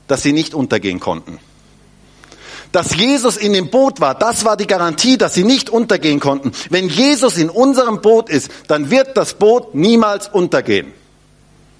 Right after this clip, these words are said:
Das ist eine wichtige Tatsache. Das ist etwas ganz Wichtiges, das festzuhalten. Ähm, eigentlich hätten die Jünger keine Angst haben müssen, weil Jesus mit im Boot war.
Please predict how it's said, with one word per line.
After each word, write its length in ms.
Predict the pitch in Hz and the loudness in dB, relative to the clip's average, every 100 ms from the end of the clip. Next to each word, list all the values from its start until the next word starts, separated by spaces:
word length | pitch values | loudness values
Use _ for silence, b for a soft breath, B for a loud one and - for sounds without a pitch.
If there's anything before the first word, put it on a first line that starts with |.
| _ _ - - 139 - - - _ _ - - - - - B B B | _ _ -20 -20 -20 -20 -20 -20 _ _ -20 -20 -20 -20 -20 B B B
Das 180 | 165 160 | -4 -4
ist 100 | 175 | -4
eine 300 | 156 151 143 | -2 -2 0
wichtige 400 | 240 226 214 185 | -2 0 -2 -2
Tatsache. 420 | 165 151 139 135 | -2 -2 -2 -2
Das 120 | 147 | -2
ist 100 | 170 | -2
etwas 240 | 180 185 - | -2 -2 -2
ganz 340 | 185 240 - | -2 0 0
Wichtiges, 360 | 220 220 196 185 | 0 0 0 0
das 160 | 196 | 0
festzuhalten. 720 | - 214 - 156 127 110 120 101 B B B | 0 0 0 0 0 0 -4 -6 B B B
Ähm, 220 | 143 147 - B B | -2 -2 -4 B B
eigentlich 560 | 165 262 262 226 208 | -2 0 -2 -2 -2
hätten 380 | - 233 - 254 | 0 -2 0 0
die 160 | 180 151 | 0 2
Jünger 280 | 202 254 247 | 2 2 0
keine 480 | - 233 269 254 | 0 0 0 -2
Angst 320 | - 240 - - | -2 -2 -2 -2
haben 300 | 139 127 131 | 0 2 2
müssen, 400 | 135 - 98 80 _ _ b b | 2 -2 -8 -12 _ _ b b
weil 220 | - 160 139 | -2 -2 0
Jesus 500 | 196 240 220 208 - | -2 0 0 0 0
mit 280 | 175 202 | -2 -2
im 180 | - 170 | -2 -2
Boot 320 | 151 151 - | 2 0 2
war. 160 | 120 110 | 0 0